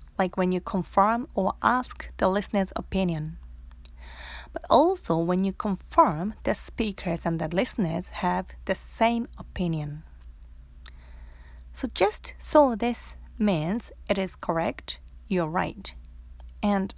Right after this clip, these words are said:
add "ne" at the end, like "so desu ne," which means, "Yes, it is, we have the same opinion." Or it's like, I think so too.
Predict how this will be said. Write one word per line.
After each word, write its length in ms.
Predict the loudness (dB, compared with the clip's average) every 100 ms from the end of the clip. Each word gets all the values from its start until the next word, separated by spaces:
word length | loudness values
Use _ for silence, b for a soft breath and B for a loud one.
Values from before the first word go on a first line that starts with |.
| 2
add 240 | 2 2
"ne" 240 | 2 2 2
at 200 | -2 -2
the 100 | -4 0
end, 380 | 2 2 -2 -10 -6
like 280 | -4 -4 -8 -18 -14
"so 500 | -2 4 4 4 0
desu 400 | 0 -2 -4 0
ne," 340 | 2 2 -2 -16 -20 B B B B
which 240 | 0 0 2
means, 400 | 2 2 -2 -6 b b
"Yes, 380 | -4 2 2 0
it 260 | -4 -4 0
is, 280 | 2 2 -4 -2
we 160 | -2 0
have 340 | 0 -2 -2
the 80 | -6
same 300 | -2 0 0
opinion." 540 | -2 -4 -2 -2 -6 -12 -18 -18 B B B
Or 400 | 4 4 4 0 -8 -4
it's 180 | -2 2
like, 320 | 0 0 -8 -14 B B B 2
I 40 | 2
think 320 | 4 0 2
so 120 | 0
too. 460 | 0 0 0 0